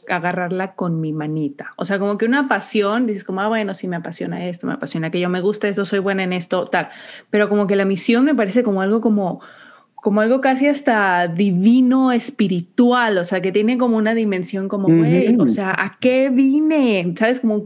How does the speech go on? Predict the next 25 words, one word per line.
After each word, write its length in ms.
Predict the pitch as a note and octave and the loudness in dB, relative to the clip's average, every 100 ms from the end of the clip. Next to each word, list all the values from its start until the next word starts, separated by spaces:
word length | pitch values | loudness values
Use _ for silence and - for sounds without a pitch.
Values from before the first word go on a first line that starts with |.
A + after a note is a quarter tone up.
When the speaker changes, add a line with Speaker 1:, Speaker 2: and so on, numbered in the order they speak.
| G#3 | -6
Speaker 1:
a-, 120 | G3 | -4
o 100 | G#3 | -4
sea, 280 | G#3+ G3+ G3 | -2 -4 -6
"¿cuál 540 | - B3+ B3 B3+ D4 | -2 0 2 0 0
es 180 | C4 C4+ | 0 2
mi 140 | D4 | 0
propósito 580 | D4 C#4 G#3+ A#3 B3 C4+ | 0 -2 -2 -4 -2 -4
en 80 | C4+ | -4
esta 220 | - - D4+ | -6 -6 -4
tierra? 240 | B4 A#4+ A#3 | -2 -2 0
Díganme 460 | C#4 D4+ D#4 C#4+ | 2 2 0 0
ya, 380 | G#3 G#3 F3 - _ _ _ - | 0 -2 -2 -10 _ _ _ -6
díganme 380 | B3 C4 C4+ A#3+ | 0 2 2 0
ya, 160 | A#3+ | 0
estoy 260 | C4 B3+ C4 | 0 0 0
lista", 640 | A#3+ B3+ B3+ B3+ C4+ D#4 | 0 -2 -4 -2 0 0
y 120 | C#4 | 0
como 280 | G#3 G3+ G3 | 0 -2 -2
que 120 | G3 | -2
me 140 | F#3+ F#3 | -2 -2
pongo 320 | G#3+ A3 A#3+ | 0 0 2
el 100 | C4 | 2
disfraz 560 | A#3 - F#3 F#3+ A3+ G#3 | 0 -2 -2 0 -2 -2
y 60 | |
vamos. 400 | F#3+ A3 F#3 - | 0 0 -2 -8